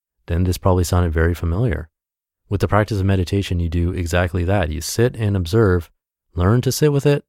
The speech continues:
and focus on something else. Pretty simple, but powerful in different ways. So thanks again, Leo, and thank you for being here. Have a great weekend if you're listening in real time.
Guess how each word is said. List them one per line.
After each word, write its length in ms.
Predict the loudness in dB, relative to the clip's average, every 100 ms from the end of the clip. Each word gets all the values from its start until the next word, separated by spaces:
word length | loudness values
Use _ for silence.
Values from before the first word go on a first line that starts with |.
| _ _ -2
and 200 | -2 0
focus 380 | -2 -4 -4 -2
on 220 | -2 -2
something 420 | -4 -4 -2 -2
else. 380 | -2 -6 -10 -18 _ _ _ _
Pretty 200 | -2 0
simple, 360 | 0 2 2 2
but 140 | 0
powerful 480 | 0 2 2 0 0
in 180 | -2 -2
different 340 | -4 -2 -4
ways. 320 | -6 -8 -12 -18 _ _ _ _ _ _
So 100 | -2
thanks 200 | 0 2
again, 260 | 2 2 2
Leo, 260 | 2 2
and 100 | 0
thank 200 | -2 -2
you 180 | -2 -2
for 140 | -2
being 240 | 0 0 2
here. 260 | 2 0
Have 160 | 0 -2
a 60 | 0
great 240 | -2 0
weekend 360 | -2 0 -2 0
if 80 |
you're 120 | 0 0
listening 320 | -2 -2 0
in 80 | 0
real 180 | 0
time. 340 | 2 0 2